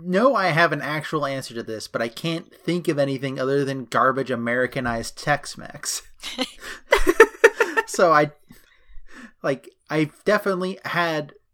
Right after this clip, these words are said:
good Mexican food. Like, it's not like we took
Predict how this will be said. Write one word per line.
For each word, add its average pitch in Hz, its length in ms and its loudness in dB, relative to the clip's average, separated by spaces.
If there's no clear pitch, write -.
good 156 320 0
Mexican 143 640 -8
food. 143 340 -8
Like, 123 120 -4
it's 127 280 -6
not 139 380 -2
like 127 420 -8
we 127 120 -2
took 151 380 -2